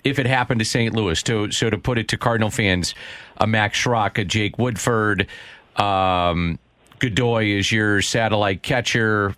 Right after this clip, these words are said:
or your travel taxi squad catcher, those kind of guys, if it happened to the Cardinals. And then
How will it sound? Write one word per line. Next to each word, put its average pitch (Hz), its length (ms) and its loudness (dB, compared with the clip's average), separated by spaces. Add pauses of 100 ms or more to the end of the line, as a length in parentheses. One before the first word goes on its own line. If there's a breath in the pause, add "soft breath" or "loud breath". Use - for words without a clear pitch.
or 101 140 2
your 92 240 2
travel 110 500 0
taxi 117 400 0
squad 104 400 -2
catcher, 110 400 0
those 117 240 0
kind 113 220 2
of 95 80 0
guys, 101 340 2
if 110 80 -2
it 104 80 2
happened 104 380 0
to 117 100 -2
the 98 80 -2
Cardinals. 113 680 0 (760 loud breath)
And 123 240 2
then 160 420 0